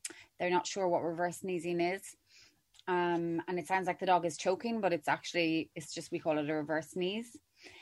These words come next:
Um, swollen eyes, very red eyes, and also a nasal discharge, or what we would call a runny nose. So these are all signs of seasonal allergies.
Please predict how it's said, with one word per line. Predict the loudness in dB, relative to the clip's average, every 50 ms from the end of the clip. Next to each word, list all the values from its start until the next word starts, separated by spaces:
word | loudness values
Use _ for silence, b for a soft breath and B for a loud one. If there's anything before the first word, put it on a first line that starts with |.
| B B B -2
Um, | 2 4 6 6 6 6 6 6 4 4 2 2 2 2 2 2 2 0 0 -2 -6 -14 _
swollen | -16 -10 2 4 6 8 8 8 6 6
eyes, | 6 6 6 6 6 4 2 0
very | 2 4 6 6 6
red | 6 8 8 8 8 8
eyes, | 8 6 6 6 6 4 2 -2 -4 -10 -18 -20 _ B B B B B B B _ _ 2
and | 4 4 4 4 4 2
also | 2 4 2 2 4 2 0
a | 2
nasal | 2 2 2 2 2 2 2 2
discharge, | 2 0 -2 -2 0 2 4 4 4 4 2
or | 0
what | 2 4 4 2 2 0
we | -2 -2
would | -2 -2
call | 0 2 4 4
a | 4 4
runny | 2 4 4 6 6
nose. | 6 4 4 2 0 -2 -6 -10 -12 -16 -20 _ _ _ _ _ _ _ _ _ _ _ _ _ _ _ _ _ -14 -14 -12
So | -8 -6 -2
these | 0 0 2 4
are | 6 6 6
all | 6 6
signs | 4 4 4 4 4 2
of | 0
seasonal | -2 -2 -2 -2 2 4 4 4 6
allergies. | 6 4 4 4 2 0 -4 -6 -6 -8